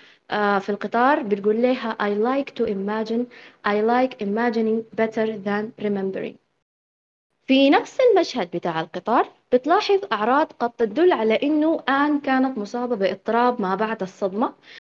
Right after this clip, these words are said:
آه، بكاء الطفل، لما الطفل بيبكي في ال-، في ال-، في المقطورة بتاعة القطار، بيفصل آن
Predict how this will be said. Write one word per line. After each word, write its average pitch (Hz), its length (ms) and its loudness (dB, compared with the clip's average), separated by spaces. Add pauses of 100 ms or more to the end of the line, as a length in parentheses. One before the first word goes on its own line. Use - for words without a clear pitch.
(200)
آه، 208 320 4
بكاء 254 480 2
الطفل، 403 480 6
لما 226 240 0
الطفل 349 340 0
بيبكي 294 460 2 (100)
في - 120 -2
ال-، 226 140 -2
في 233 120 -2
ال-، 202 540 -2
في 220 80 -6
المقطورة 226 480 0
بتاعة 254 260 -4
القطار، 302 480 0 (340)
بيفصل 370 400 4
آن 269 420 4